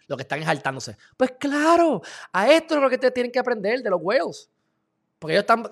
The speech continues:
ellos están, ellos no se van a arriesgar los, los tantos dinero que tienen. Así que, ¿qué es lo que ellos están haciendo? Lo que yo les he dicho. No se paniquen, no vendan, compren. El momento es de comprar. Así que, ya sabemos. Ah, me dijiste, Vicente, que está en Kindle. Ah, pues dale, ya sé que está en Kindle.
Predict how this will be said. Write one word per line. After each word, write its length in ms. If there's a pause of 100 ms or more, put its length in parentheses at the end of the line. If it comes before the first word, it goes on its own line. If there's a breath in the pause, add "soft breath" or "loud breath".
ellos 220
están, 240
ellos 140
no 60
se 80
van 80
a 40
arriesgar 600
los, 220
los 180
tantos 260
dinero 240
que 100
tienen. 280 (1000)
Así 200
que, 420 (100)
¿qué 100
es 40
lo 60
que 40
ellos 60
están 140
haciendo? 260
Lo 60
que 80
yo 80
les 80
he 40
dicho. 300 (280)
No 140
se 120
paniquen, 680 (280 soft breath)
no 160
vendan, 540
compren. 560
El 380
momento 200
es 40
de 80
comprar. 640 (540)
Así 280
que, 540 (440)
ya 100
sabemos. 360 (760 soft breath)
Ah, 260
me 100
dijiste, 380
Vicente, 380
que 80
está 120
en 80
Kindle. 440
Ah, 120
pues 140
dale, 260
ya 120
sé 100
que 80
está 120
en 80
Kindle. 320